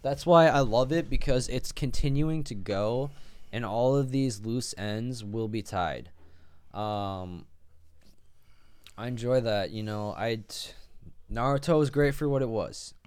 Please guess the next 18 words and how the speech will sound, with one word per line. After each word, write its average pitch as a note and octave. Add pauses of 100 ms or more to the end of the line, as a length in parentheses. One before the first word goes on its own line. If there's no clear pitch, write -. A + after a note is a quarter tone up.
It A2+
is. F2+
It C3
is. C3+
It B2+
is D#3+
great B2+
for A#2+
what G#2
it G2+
is. F#2 (640)
I -
love A#2+
Naruto. A#2
I F#2
love A#2+ (580)
the A#2
shinobi. A#2+